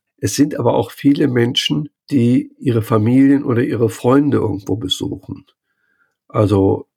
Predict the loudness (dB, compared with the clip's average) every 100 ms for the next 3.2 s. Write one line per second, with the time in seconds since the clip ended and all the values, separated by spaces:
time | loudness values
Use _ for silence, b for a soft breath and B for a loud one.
0 | _ -4 2 0 2 0 0 -2 0 0
1 | 0 -4 -4 -10 -6 -4 -2 -2 0 2
2 | 2 -2 -4 -10 -6 -2 0 2 0 0
3 | -4